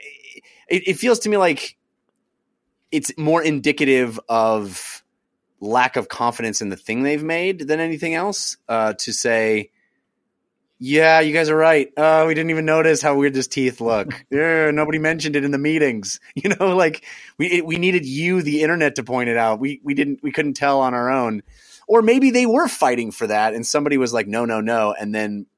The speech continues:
Speaker 1: you know, they, they got the backing of the internet and they're like, "Look, now we can make the case. Thank goodness." Who knows what the backstory is, but it doesn't bode well for the quality of this movie to just be like, "Yeah, no, we'll change it 'cause you guys don't like it."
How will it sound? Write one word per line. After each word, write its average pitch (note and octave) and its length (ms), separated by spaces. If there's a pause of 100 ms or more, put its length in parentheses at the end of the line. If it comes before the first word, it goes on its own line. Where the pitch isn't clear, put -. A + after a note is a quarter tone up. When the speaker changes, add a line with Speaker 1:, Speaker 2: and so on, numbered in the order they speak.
(140)
Speaker 1:
you A2+ 100
know, F#2+ 260
they, G2+ 320 (140)
they G2+ 120
got G#2 260 (300)
the G2+ 120
backing A2 380
of F#2+ 60
the G2+ 100
internet G#2+ 240
and F2 60
they're G2+ 120
like, G2+ 180
"Look, G3 240
now D3+ 120
we D#3+ 80
can D3 120
make D3 160
the - 60
case. C#3 440
Thank C#3+ 280
goodness." F#2+ 560 (320)
Who D4 160
knows C#3+ 400
what A2 120
the G2+ 140 (640)
backstory F3 600
is, A3 280
but B2 280 (1200)
it D3+ 140
doesn't A3 320
bode B2 200
well G#2 240
for - 140
the F2 100
quality F#2 420
of D#2+ 80
this D#2 180
movie F2 260
to D#2 80
just D#2+ 200
be E2+ 80
like, E2 280
"Yeah, G4 160
no, D#4 200
we'll C#4 120
change C4+ 300
it A#3 80
'cause A#3 160
you B3 80
guys B3 220
don't A#3+ 180
like A#3+ 260
it." A3 180